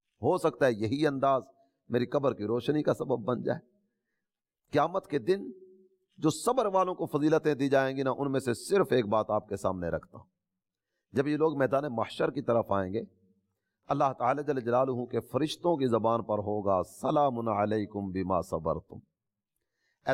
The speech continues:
صبر کرنے والو، دنیا میں تم رب کی رضا پر راضی رہے نا، تم نے صبر کیا، اس صبر کا بدلہ ہماری طرف سے تمہیں سلام ہو۔ کتنا بڑا مقام ہے۔ تو آئیے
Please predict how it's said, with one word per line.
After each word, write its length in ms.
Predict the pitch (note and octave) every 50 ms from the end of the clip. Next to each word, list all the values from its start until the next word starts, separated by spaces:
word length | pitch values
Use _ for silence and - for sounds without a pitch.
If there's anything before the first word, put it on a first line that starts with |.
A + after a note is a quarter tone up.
| C3+ -
صبر 220 | C#3 C#3 E3+ E3+
کرنے 280 | D3 D3 D3 D#3 D#3+ D#3+
والو، 280 | C#3+ D3+ E3+ F3+ F3
دنیا 480 | C#3+ G#2+ F3 D3+ C#3 C#3+ D3+ E3 G3+ F#3+
میں 120 | E3+ E3
تم 380 | D3 - D#3 C#3+ B2+ G#2 A2+ D#3
رب 180 | G3+ G#3+ G3 -
کی 120 | - E3
رضا 260 | E3 - C#3 D3 D3
پر 180 | C#3 - C#3 B2+
راضی 320 | B2 B2+ B2+ A2+ C3+ C3+
رہے 220 | B2 B2 A#2+ C3+ D3
نا، 120 | C#3+ A#2+
تم 180 | - - B2 A#2+
نے 120 | A#2+ A2
صبر 340 | - - - C#3+ D3+ C#3+ A#2+
کیا، 300 | - - A2 G#2+ G#2 G2 - _ - - _ _ _ _ _ _ _ -
اس 300 | D#3 D#3 - - - -
صبر 260 | - D#4 B3+ A#3 G3+
کا 160 | F#3+ - D#3 C#3+
بدلہ 420 | A2+ F#2+ F#2 E3 E3+ F#3 F3+ E3+ E3+ C3+ G#2 D#2+
ہماری 360 | F2+ G#2 A#2+ C#3+ D3+ C#3 C#3
طرف 280 | - - A#2 A2 G2+ -
سے 100 | - G2+
تمہیں 240 | - G2 F#2 F#2 E2
سلام 400 | - - E2 D#2 D#2 D#2 D2 -
ہو۔ 120 | - G2+ _ _ _ _ _ _ _ _ _ _ _ _ _ _ _ _ _ _ _ _ _ _ -
کتنا 180 | A#2 - E3 E3+
بڑا 220 | D3 A#2+ A#2 G#2
مقام 440 | G2 F#2 F2 - - E2 E2 D#2 -
ہے۔ 40 | G2+ - _ _ _ _ _ _ _ _ _ _ _ _ _ -
تو 80 | - -
آئیے 360 | A#2 C3 C#3 C3+ C3+ B2+